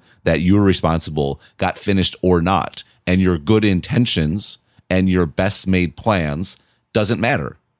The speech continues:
All that matters is the black and white outcome. And, um, it, is that a good way to manage that? Is that a, a, a realistic? I,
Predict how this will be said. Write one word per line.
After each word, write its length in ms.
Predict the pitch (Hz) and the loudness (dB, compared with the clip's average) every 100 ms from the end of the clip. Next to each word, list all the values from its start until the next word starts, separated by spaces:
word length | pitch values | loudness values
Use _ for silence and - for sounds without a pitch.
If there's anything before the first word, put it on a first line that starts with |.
| _ | _
All 160 | 101 110 | 0 2
that 160 | 110 104 | 0 0
matters 400 | 98 92 92 85 | 0 0 0 0
is 180 | 85 76 | -2 -4
the 80 | |
black 280 | 71 82 80 | -2 -2 -2
and 100 | 80 | -4
white 140 | 71 62 | -4 -6
outcome. 400 | 69 - 50 - _ _ _ - | -8 -10 -14 -16 _ _ _ -6
And, 480 | 117 110 107 92 - _ _ _ _ | -2 -2 -2 -4 -6 _ _ _ _
um, 460 | 101 90 87 85 - _ _ _ _ _ _ _ _ | -2 0 0 -4 -10 _ _ _ _ _ _ _ _
it, 180 | 110 107 _ | -2 -2 _
is 200 | 107 104 | -2 0
that 180 | 110 110 | 0 0
a 60 | 107 | -2
good 260 | 90 107 | 0 0
way 200 | 104 107 | 2 2
to 80 | 107 | 2
manage 340 | 101 101 117 107 | 0 0 2 2
that? 160 | 92 90 | 0 0
Is 140 | 92 85 | -2 0
that 180 | 92 | 0
a, 180 | 90 82 82 | 0 -2 -4
a, 120 | - 82 | -2 -2
a 40 | 85 | -2
realistic? 800 | 78 92 90 90 - 123 123 - | 0 0 0 0 -2 -4 -6 -8
I, 60 | - | -14